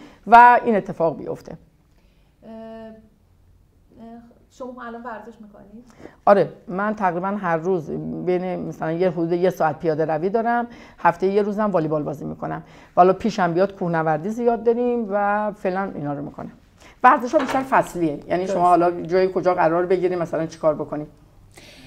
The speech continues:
Speaker 2: اه، خانم هاشمی، دولت آقای رئیسی اومده برای هر فرد،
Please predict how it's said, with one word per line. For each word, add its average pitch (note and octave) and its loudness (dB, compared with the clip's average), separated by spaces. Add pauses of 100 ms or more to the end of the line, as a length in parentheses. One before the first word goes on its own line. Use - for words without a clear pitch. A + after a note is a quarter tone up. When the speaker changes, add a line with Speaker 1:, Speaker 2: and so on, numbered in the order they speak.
(200)
Speaker 2:
اه، B3+ -2
خانم F#4+ -8
هاشمی، C#4 -2
دولت B3+ 4
آقای C4+ 0
رئیسی A3+ -4
اومده A3+ -2
برای G#3+ 0
هر A#3 -6 (140)
فرد، G3+ -4